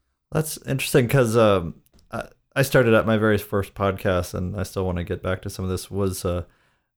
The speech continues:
was reading other people's work, especially public domain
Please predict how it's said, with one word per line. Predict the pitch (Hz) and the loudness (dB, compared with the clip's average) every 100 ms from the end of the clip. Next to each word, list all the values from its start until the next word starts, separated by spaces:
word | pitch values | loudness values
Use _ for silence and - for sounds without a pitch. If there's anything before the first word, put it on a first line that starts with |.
| _ | _
was | - 101 98 92 | -4 0 0 -2
reading | 113 127 120 110 | 2 4 6 6
other | 107 | 4
people's | 104 110 101 95 90 | 4 0 0 -4 -2
work, | 101 92 - | 0 0 -2
especially | 98 - 98 - 95 87 - | -8 -2 -2 -2 -2 -2 -6
public | - 95 95 | -8 -4 -4
domain | - 95 95 95 | -4 -4 -2 -4